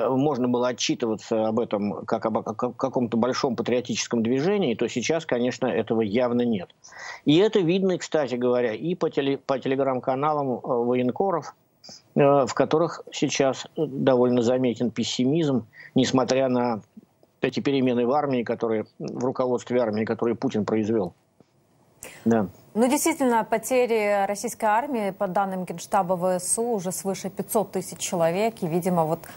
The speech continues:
Speaker 2: пытаются восполнить вот это все, что они потеряли здесь на фронте. Такой еще вопрос. Жители Коми попросили пожертвовать личное оружие российским военным,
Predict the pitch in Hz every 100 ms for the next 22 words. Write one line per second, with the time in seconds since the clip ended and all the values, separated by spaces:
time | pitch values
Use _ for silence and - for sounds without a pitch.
0 | - - - 226 226 208 233 220 - 175
1 | 247 - - 277 233 196 175 160 170 175
2 | 180 - 226 226 - 175 185 - 185 214
3 | 180 185 185 170 175 170 170 - - -
4 | - 180 190 226 170 151 - - - -
5 | 254 262 403 320 185 - 151 - 175 277
6 | 302 269 262 269 220 180 196 233 233 226
7 | 208 - 285 277 - 214 233 247 247 226
8 | 220 233 233 311 - 285 254 226 - 190
9 | 202 330 359 285 208 165 160 180 247 220
10 | - 165 151 165 285 370 277